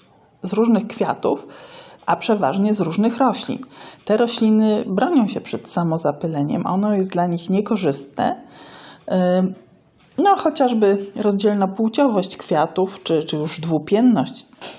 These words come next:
zapobiega w stu procentach samozapyleniu, ale wiele z roślin samopylnych, y, wiele z roślin obcopylnych ma kwiaty obupłciowe,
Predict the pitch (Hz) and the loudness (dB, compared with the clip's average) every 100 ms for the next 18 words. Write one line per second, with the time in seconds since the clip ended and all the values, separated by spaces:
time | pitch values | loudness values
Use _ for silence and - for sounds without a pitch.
0 | - - - 165 196 - 226 233 220 165 | -20 -12 -4 0 0 2 2 4 4 0
1 | - - - - - 202 - 185 240 233 | -2 -8 -18 -12 -6 -4 -2 0 2 2
2 | 226 - 175 160 156 147 147 156 151 135 | 0 -4 -4 -2 -2 -4 -4 -8 -6 -4
3 | - - - - - - - - _ - | -4 -8 -16 -20 -20 -20 -20 -20 _ 0
4 | 339 427 202 190 226 220 196 196 220 214 | 4 4 4 4 4 2 0 2 2 2
5 | 196 190 185 175 156 156 202 247 - - | 2 2 0 -2 -2 -2 -2 -4 -10 -4
6 | 185 196 190 214 233 226 190 185 202 190 | 0 2 2 2 2 4 2 2 0 0
7 | - 190 185 170 - 170 165 196 277 - | 0 -4 -2 -4 -2 -2 0 0 -2 -8
8 | - _ _ _ _ _ - - 175 180 | -20 _ _ _ _ _ -16 -6 -6 -2
9 | 165 - 190 202 - - - 185 170 151 | -2 0 2 0 -4 -16 -2 -2 0 -4
10 | - 170 170 165 147 156 - | -6 -6 -4 -4 -2 -2 -4